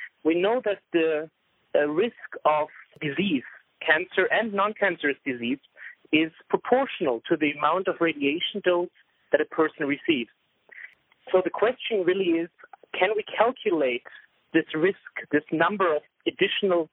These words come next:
cancer cases that will appear due to the Fukushima nuclear catastrophe? And this is what we attempted to do in our report based on the findings,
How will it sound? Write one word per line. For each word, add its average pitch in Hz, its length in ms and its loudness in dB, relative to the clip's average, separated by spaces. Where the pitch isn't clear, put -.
cancer 190 300 0
cases 143 520 -2
that 139 140 2
will 147 140 2
appear 160 400 0
due 214 180 2
to 147 380 0
the 147 60 2
Fukushima 151 640 -2
nuclear 151 300 0
catastrophe? - 800 -4
And 151 120 2
this 185 80 2
is 190 140 -12
what 196 180 0
we 165 80 2
attempted 190 400 -4
to - 240 -2
do 170 240 0
in 151 400 0
our 139 200 4
report 160 540 -2
based 180 320 2
on 170 440 0
the 147 100 2
findings, 190 540 0